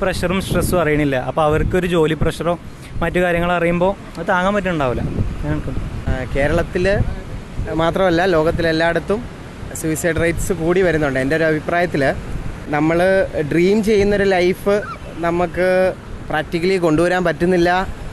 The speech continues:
Speaker 2: എന്നുള്ളിടത്താണെന്ന് തോന്നുന്നു. പിന്നെ ഒരു ആക്ച്വൽ ലൈഫ് അല്ലല്ലോ നമ്മൾ കാണുന്ന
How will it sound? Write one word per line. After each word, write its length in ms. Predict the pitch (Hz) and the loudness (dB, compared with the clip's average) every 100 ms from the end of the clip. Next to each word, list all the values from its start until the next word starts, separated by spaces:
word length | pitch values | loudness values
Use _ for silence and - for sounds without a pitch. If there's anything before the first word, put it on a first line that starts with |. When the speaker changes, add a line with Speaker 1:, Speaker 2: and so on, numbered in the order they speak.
| - - - | -12 -12 -4
Speaker 2:
എന്നുള്ളിടത്താണെന്ന് 680 | 160 170 170 170 170 170 160 | 0 2 2 0 0 2 2
തോന്നുന്നു. 260 | 147 147 143 - | 4 2 0 -2
പിന്നെ 160 | 156 165 | 0 2
ഒരു 80 | 165 160 | 2 2
ആക്ച്വൽ 320 | 175 - 233 220 | 0 0 2 4
ലൈഫ് 200 | 196 - | 2 2
അല്ലല്ലോ 260 | 196 196 180 147 | 2 4 4 2
നമ്മൾ 140 | 151 147 | 2 2
കാണുന്ന 280 | 151 160 | 2 2